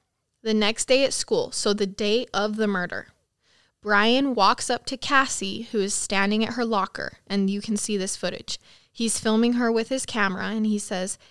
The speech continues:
"Hey, look, it's Cassie." And she, like, says, "Hello." And then he says, "I'm getting you on tape. Say hi." And she just, like, looks and says, "Hi." And then,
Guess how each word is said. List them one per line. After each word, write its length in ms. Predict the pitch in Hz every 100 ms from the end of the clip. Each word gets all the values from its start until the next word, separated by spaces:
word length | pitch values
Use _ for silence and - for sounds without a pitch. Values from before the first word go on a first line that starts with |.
| _
"Hey, 200 | - 277
look, 260 | 285 359 -
it's 180 | 247 -
Cassie." 600 | - 370 359 - - - _ _ _
And 120 | 220
she, 240 | - 220 214
like, 200 | 214 220
says, 280 | 233 220
"Hello." 460 | - 254 214 170 226 - _ _ _
And 160 | 226 226
then 120 | 233
he 140 | 226
says, 560 | 233 - 214 214 220 - _
"I'm 180 | 233 240
getting 260 | 269 339 302
you 140 | 247
on 120 | 233
tape. 300 | 240 320 302 -
Say 180 | 214
hi." 260 | 220 - 302
And 200 | 202 208
she 180 | - 196
just, 220 | 196 -
like, 180 | - -
looks 260 | - - -
and 160 | 208
says, 320 | - - - -
"Hi." 320 | 302 330 302 -
And 160 | 226 220
then, 140 | 202